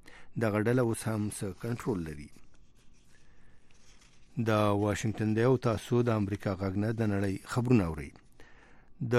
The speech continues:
دمشق د ښار په مرکزي برخو کې د تحریر په میدانۍ کې د یوه ځانمرګي د موټر بم په چاودنه کې اته تنه مړه او په لسګونو نور زخمي شوي دي. په سوریه کې د بشر د حقوقو د څارنې یوې ډلې چې مرکز یې په لندن کې دی ویلي دي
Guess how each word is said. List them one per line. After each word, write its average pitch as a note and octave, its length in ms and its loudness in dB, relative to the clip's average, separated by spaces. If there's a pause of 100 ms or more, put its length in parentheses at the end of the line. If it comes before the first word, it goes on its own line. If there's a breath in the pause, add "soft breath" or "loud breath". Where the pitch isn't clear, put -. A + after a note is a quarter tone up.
(120)
دمشق D3+ 420 8
د F#3 120 2
ښار C#3 300 8
په C#3+ 160 2
مرکزي B2 500 6
برخو B2 360 4
کې C3+ 140 2
د A#2 140 0
تحریر A2 400 0
په A#2 120 -2
میدانۍ G#2+ 500 4
کې B2 260 0
د G#2+ 140 -2
یوه G#2+ 260 4
ځانمرګي G#2+ 600 2
د A#2 60 2
موټر G#2 300 2
بم G#2 260 2
په G2+ 120 -2
چاودنه G#2+ 460 0
کې A2 160 -4
اته A2+ 220 -2
تنه G2 220 -2
مړه G#2+ 240 4 (100)
او B2+ 140 4
په - 140 -2
لسګونو B2 400 2
نور B2 200 4
زخمي A#2+ 320 -2
شوي A2+ 240 2
دي. D2 160 -6 (760 loud breath)
په B2+ 120 0 (120)
سوریه D3 360 10
کې F3 140 6
د D#3+ 100 8
بشر C#3+ 320 6
د C3+ 120 4
حقوقو C#3 300 4
د B2 100 2
څارنې A#2 440 4
یوې A2+ 240 4
ډلې A#2+ 240 2
چې - 120 -2
مرکز G#2+ 340 2
یې A#2+ 120 4
په A2 80 0
لندن G2+ 320 2
کې G#2 100 -4
دی G#2 140 2
ویلي G2 300 2
دي C3 160 2